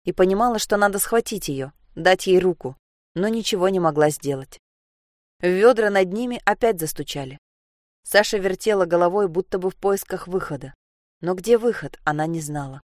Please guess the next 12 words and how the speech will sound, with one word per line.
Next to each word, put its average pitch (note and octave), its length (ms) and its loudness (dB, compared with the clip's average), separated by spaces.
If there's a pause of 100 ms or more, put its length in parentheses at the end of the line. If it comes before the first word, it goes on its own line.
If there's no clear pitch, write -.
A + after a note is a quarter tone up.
(380)
Этот F#3 260 2
сбивающий G3 600 2
с - 100 -6
ног, G3+ 320 -6
давящий F3 540 2
звук F3 460 -8 (120)
шел - 380 2
отовсюду. E3+ 600 -4 (540)
Она F#3+ 200 2
смотрела A3 480 0
вниз, E3 480 -6
вверх, D3+ 640 -2